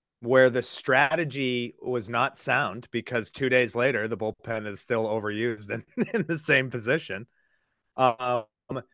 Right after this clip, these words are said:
and it was a forfeit not only for that game, but in the clubhouse after they, after the, they had player reactions to them looking to the bullpen to see who was warming up,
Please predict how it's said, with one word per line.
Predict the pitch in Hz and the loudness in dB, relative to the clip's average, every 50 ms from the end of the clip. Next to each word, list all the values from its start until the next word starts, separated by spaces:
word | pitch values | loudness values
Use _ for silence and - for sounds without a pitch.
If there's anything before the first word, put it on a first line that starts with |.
| _ _ _ _ - | _ _ _ _ 2
and | 156 156 160 | 4 6 6
it | 160 139 | 6 8
was | 156 151 131 127 | 6 6 6 6
a | 147 135 135 131 131 127 120 | 6 6 8 6 6 4 2
forfeit | - - _ - 156 170 170 151 160 147 131 - | -2 -6 _ 4 4 4 6 6 4 4 2 0
not | 127 135 139 151 160 | -2 0 0 2 2
only | 160 160 156 156 151 | 0 -2 -4 -4 -6
for | 151 - 147 131 | -6 -8 -4 0
that | 127 127 143 139 123 | 2 2 2 0 -2
game, | 123 139 143 151 131 104 101 107 120 - _ _ _ _ _ _ _ _ _ _ | -6 -8 -6 -6 -6 -8 -10 -14 -18 -20 _ _ _ _ _ _ _ _ _ _
but | - 135 139 - | -2 -2 -2 -2
in | 135 165 160 156 165 | -2 -2 -4 -2 -2
the | 160 151 | -4 -6
clubhouse | 156 - - - 160 180 170 123 104 120 101 90 104 151 - - - - - _ _ _ _ _ _ _ - | -6 -4 0 2 2 2 2 0 -2 -2 -2 -2 -2 -6 -8 -12 -18 -20 -20 _ _ _ _ _ _ _ 2
after | 139 151 160 - - - 160 156 | 4 4 4 2 0 -2 -2 0
they, | 139 139 143 151 156 156 151 127 | 2 2 4 4 4 2 2 0
after | 135 160 - - 156 | -2 -2 0 0 0
the, | 135 135 127 - - - | 2 2 2 0 -4 -4
they | 151 190 214 226 214 | 0 2 4 4 4
had | 147 180 202 208 190 156 139 127 | 4 2 2 2 0 -2 -6 -14
player | - - 180 180 196 196 185 151 | -8 -6 -4 -2 -2 -2 -2 -2
reactions | 139 143 160 196 226 214 - - 117 92 95 120 - _ _ _ _ _ _ _ _ _ _ _ - | -2 -2 -2 -2 -2 -4 -6 -12 -14 -14 -14 -18 -20 _ _ _ _ _ _ _ _ _ _ _ -8
to | - 175 180 175 156 135 120 123 - _ - | -4 -2 0 0 -2 -4 -6 -10 -10 _ -4
them | 196 196 190 170 | -4 -4 -4 -6
looking | 151 143 147 175 196 190 - 233 214 208 214 202 | -8 -6 -4 -4 -4 -4 -4 -4 -4 -4 -6 -4
to | - - 185 | -4 -2 -2
the | 165 165 | -2 -2
bullpen | 127 - 233 - 165 143 131 127 135 139 | -2 -4 -4 -2 0 0 0 -2 -4 -8
to | 147 143 | -10 -8
see | - - 170 165 | -4 0 0 2
who | 139 151 170 | 2 2 0
was | 175 175 165 143 | 0 0 -2 -2
warming | 143 147 170 170 170 156 147 143 | -2 -2 0 0 0 -2 -2 -2
up, | 175 190 160 123 117 - | 0 0 0 0 -2 -6